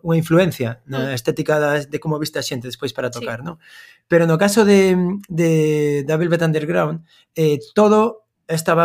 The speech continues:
Speaker 1: medido. As gafas de sol, a roupa escura, eh, as chupas de coiro, todo estaba decidido por Andy Warhol. E non é espontáneo. Pero é que
Speaker 2: Mm.
Speaker 1: hasta os Sex Pistols
Speaker 2: Ah, sí, creo que me dicir eu, que os Sex
Speaker 1: tamén
Speaker 2: Pistols tamén fixeron
Speaker 1: estaba
Speaker 2: eso.
Speaker 1: todo,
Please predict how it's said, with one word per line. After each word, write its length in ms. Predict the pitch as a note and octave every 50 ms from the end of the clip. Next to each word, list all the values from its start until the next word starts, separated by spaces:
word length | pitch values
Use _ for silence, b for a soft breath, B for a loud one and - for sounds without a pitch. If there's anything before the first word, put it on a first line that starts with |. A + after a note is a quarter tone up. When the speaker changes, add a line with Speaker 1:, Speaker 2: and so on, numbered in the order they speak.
| E3
Speaker 1:
medido. 500 | D#3+ D3+ D3 F3 D#3+ B2 A#2+ A#2 A#2 - _ _ _ _ _ _ _
As 140 | - C#3 B2+
gafas 240 | F3 E3 F#3+ F3+ D3+
de 60 | D#3+
sol, 460 | D#3+ - - D#3 C#3+ C#3+ C#3+ D3 D3 _ _ -
a 80 | - D3
roupa 260 | D#3+ F3 D#3+ - E3 E3 E3
escura, 640 | D#3+ D#3+ - - D#3 D3+ C#3+ C#3+ C#3+ C#3 C#3+ b b b b b b _ -
eh, 400 | D#3+ D#3 D3+ D3+ D3 D3 D3+ D#3
as 140 | D3 D3 D#3+
chupas 240 | - F3 - E3 D#3
de 100 | E3+ D#3+ E3
coiro, 420 | E3 D#3+ D3+ D3+ D3 D3+ D3+ D#3 - -
todo 160 | G#3+ G#3 G#3+
estaba 260 | G3+ - A3+ G#3 G3 F3+
decidido 400 | F3+ E3 - F3 F3 F3 F3 D3+
por 160 | B2+ D3 C#3+ C#3+
Andy 160 | C#3 C3 B2
Warhol. 400 | A#2+ A#2 A2+ - - A#2 A2 - B B B B B B B B B B B _ -
E 80 | F3 E3
non 220 | F#3+ G3 F#3 F#3
é 40 | F3 D#3+
espontáneo. 560 | D#3+ - D#3 C#3 A#2+ C#3 B2 A#2 A#2 A#2 A#2 B B _
Pero 240 | - G3+ G3 G3 F#3
é 80 | F3+
que 80 | F3+ F3
Speaker 2:
Mm. 80 | E3+ E3
Speaker 1:
hasta 180 | E3 E3 F3 E3+ - - - E3
os 80 | D#3+
Sex 200 | - A3+ A3+ - -
Pistols 500 | - A#3 G3+ - - F3 F3 F3 - - _ _ -
Speaker 2:
Ah, 80 | C#4
sí, 160 | C4 - E4+ E4
creo 160 | E4+ D#4+ D#4
que 120 | D#4+ D#4 C#4+
me 80 | C#4+ C#4
dicir 240 | C4+ - C#4 C4
eu, 200 | D4 D#4 C4+ B3 B3+
que 80 | - A#3+
os 40 | -
Sex 40 | -
Speaker 1:
tamén 360 | F3 E3 F3 F#3+ F#3+ F#3+ F#3+
Speaker 2:
Pistols 40 | F#3+
tamén 140 | B3+ B3 B3 B3
fixeron 160 | - C4 E3+
Speaker 1:
estaba 320 | F3 G#3 B3 F#3+ F3+ F3+ F3+ F#3
Speaker 2:
eso. 40 | F3+
Speaker 1:
todo, 180 | - F#3 F#3